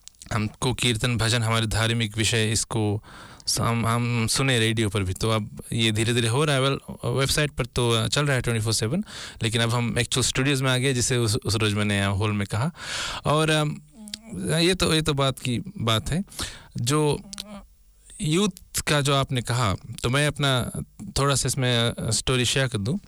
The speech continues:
अ, साढ़े छः बजे तक, अ, समय है हमारे पास। तो जब मैंने अपना graduation complete किया था टू थाउजेंड एट में computer science में, तो उस समय global financial जो crisis था,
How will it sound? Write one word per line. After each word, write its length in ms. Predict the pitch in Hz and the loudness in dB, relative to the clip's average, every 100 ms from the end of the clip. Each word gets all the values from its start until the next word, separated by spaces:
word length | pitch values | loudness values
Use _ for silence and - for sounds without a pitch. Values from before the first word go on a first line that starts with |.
| - - _ - - - - - - | -20 -20 _ -20 -20 -20 -20 -18 -6
अ, 320 | 117 113 104 - - | -2 0 0 -2 -2
साढ़े 340 | - 123 113 | 0 0 0
छः 180 | 107 120 | 0 0
बजे 140 | 110 | 0
तक, 180 | 104 101 - - | 0 -2 -4 -4
अ, 220 | - 123 | -2 -2
समय 260 | - 110 | 0 0
है 100 | 107 | 2
हमारे 200 | 107 95 | 2 0
पास। 240 | 101 110 110 | 0 -2 0
तो 240 | 147 143 - - - - - - | 2 0 -2 -10 -12 -14 -16 -6
जब 380 | 113 147 160 151 - | 0 2 2 -2 -4
मैंने 300 | 214 147 156 | -2 2 4
अपना 200 | 165 170 | 2 2
graduation 460 | 151 147 147 147 160 | 2 2 2 2 0
complete 340 | 143 139 160 | -2 0 0
किया 120 | - 127 | 0 -2
था 120 | 123 | 0
टू 100 | - | 0
थाउजेंड 300 | 143 135 127 | 0 2 2
एट 220 | 123 131 110 | 2 0 0
में 140 | 107 | -2
computer 280 | 120 117 117 | 0 2 2
science 320 | 113 113 101 | 2 2 0
में, 140 | 98 135 190 - - - - - - - | 0 -2 -2 -10 -20 -14 -12 -12 -8 -2
तो 80 | |
उस 180 | 127 180 | 2 2
समय 280 | - 156 143 | 2 2 2
global 360 | 127 135 135 143 | 2 2 2 0
financial 640 | 135 127 127 - 120 113 | 0 0 2 2 2 0
जो 180 | 110 107 | 0 0
crisis 400 | 117 104 110 - | 0 0 0 0
था, 180 | - | -4